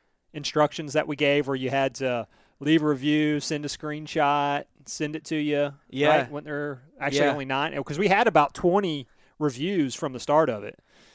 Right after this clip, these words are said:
Speaker 2: Yeah, somewhere between,
Speaker 1: So
Speaker 2: like, twenty and twenty-five. It's kinda hard because there's kind of a delay, and it seems like they just continue to pour in. In fact, if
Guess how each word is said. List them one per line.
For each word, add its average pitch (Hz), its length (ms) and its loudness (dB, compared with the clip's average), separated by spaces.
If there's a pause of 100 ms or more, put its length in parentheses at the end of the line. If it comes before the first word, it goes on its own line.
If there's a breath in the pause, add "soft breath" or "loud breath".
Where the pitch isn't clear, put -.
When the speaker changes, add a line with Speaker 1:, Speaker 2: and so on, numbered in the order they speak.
(120 soft breath)
Speaker 2:
Yeah, 160 180 6
somewhere 165 300 2
between, 160 320 2
Speaker 1:
So 147 40 0
Speaker 2:
like, 147 180 -2
twenty 147 300 -4
and 143 80 -8
twenty-five. 139 540 0
It's 120 80 -10
kinda 135 200 -4
hard 131 300 0
because 123 260 -6
there's 123 140 -8
kind 131 180 -6
of 120 120 -8
a 117 60 -8
delay, 120 560 -4
and 120 100 -10
it - 100 -14
seems 127 220 -10
like 123 120 -8
they 120 100 -8
just 120 200 -10
continue 123 380 -12
to 120 80 -16
pour 120 320 -8
in. 123 100 -8
In 113 100 -12
fact, 135 300 0 (360 loud breath)
if 135 340 -4